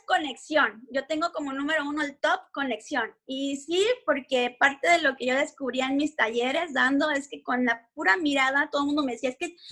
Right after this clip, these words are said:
nada más me miras y ya parece que me estás inyectando todo y sabes todo de mí y, y siento que me conoces de mucho, de muchas, ah, mucho tiempo." Terminaban los talleres y, "Oye, ¿puedo hacer una consulta? Porque tú eres psicóloga, ¿verdad?" Y yo,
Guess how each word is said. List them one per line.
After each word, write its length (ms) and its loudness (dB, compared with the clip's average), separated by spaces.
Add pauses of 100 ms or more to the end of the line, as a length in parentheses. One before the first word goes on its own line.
(140)
nada 160 4
más 180 6
me 120 0
miras 360 -2
y 140 -4
ya 340 6
parece 240 0
que 80 -6
me 80 2
estás 300 2
inyectando 640 0
todo 240 0
y 40 -6
sabes 360 0
todo 160 2
de 100 -4
mí 640 0 (120)
y, 80 -4
y 60 -4
siento 280 -8
que 80 -6
me 160 0
conoces 380 -2
de 80 2
mucho, 180 -2 (160)
de 140 2
muchas, 560 0 (680)
ah, 140 8
mucho 280 0
tiempo." 500 -2 (580)
Terminaban 540 2
los 120 -4
talleres 440 0
y, 180 -8
"Oye, 300 -4
¿puedo 140 0
hacer 200 -4
una 220 -4
consulta? 480 -2
Porque 240 -2
tú 100 -6
eres 200 0
psicóloga, 600 0
¿verdad?" 420 2
Y 200 -4
yo, 80 0